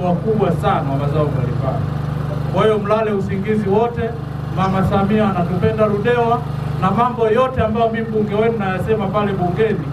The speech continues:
yanasikilizwa na yanatekelezwa. Sawa ndugu zangu, eh? Sasa leo tuko kwenye mwenge, nisiongee mambo mengi, nimepewa niwasalimie, lakini muendelee kuwa na imani na mimi, muendelee kuwa na imani na Mama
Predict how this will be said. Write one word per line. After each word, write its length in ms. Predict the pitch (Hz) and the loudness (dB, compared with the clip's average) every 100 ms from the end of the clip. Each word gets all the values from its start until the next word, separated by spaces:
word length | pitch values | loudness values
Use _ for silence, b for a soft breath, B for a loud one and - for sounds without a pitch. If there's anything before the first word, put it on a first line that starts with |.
| - - - | -6 -6 -2
yanasikilizwa 960 | 185 180 180 - 190 190 208 233 220 202 | -2 -2 -2 -2 0 0 0 0 0 0
na 100 | 180 | 0
yanatekelezwa. 880 | 170 170 - - 175 185 165 - - - - - - - - | 0 0 -2 -2 0 0 0 0 -2 -2 -4 -6 -4 -2 0
Sawa 220 | 220 226 | 2 2
ndugu 220 | 214 214 | 2 2
zangu, 400 | 214 220 202 185 | 2 2 0 0
eh? 100 | 208 - - - - - - - - - - - | 0 -2 -6 -8 -8 -6 -4 -4 -2 -2 -2 0
Sasa 300 | 208 214 214 | 0 0 0
leo 220 | 214 233 226 220 | 0 2 2 0
tuko 240 | 214 214 | 0 -2
kwenye 240 | 208 196 | -2 -2
mwenge, 420 | 196 220 226 226 208 | 0 0 0 0 0
nisiongee 480 | 196 220 196 208 | 2 2 2 0
mambo 340 | 208 202 202 185 185 | 0 0 0 0 0
mengi, 380 | 233 240 226 226 - - 185 | 0 -2 -4 -4 -6 -4 -2
nimepewa 340 | 190 214 214 | 0 4 2
niwasalimie, 920 | 202 185 175 196 190 190 202 190 156 - - - - | 2 -2 -2 0 0 -2 0 0 0 -2 -4 -4 -2
lakini 280 | 196 233 233 | 0 0 0
muendelee 400 | 220 214 214 233 | 2 2 2 2
kuwa 220 | 226 220 | 2 0
na 120 | 214 | 0
imani 360 | 202 214 220 214 | 0 0 2 0
na 140 | 196 | -2
mimi, 360 | 202 254 254 254 - - - - | 0 0 0 -2 -2 -4 -4 -2
muendelee 300 | 190 196 220 | 0 2 2
kuwa 240 | 214 220 220 | 2 2 0
na 120 | 202 | -2
imani 240 | 196 220 | 0 0
na 60 | 208 | 0
Mama 280 | 196 190 | 0 2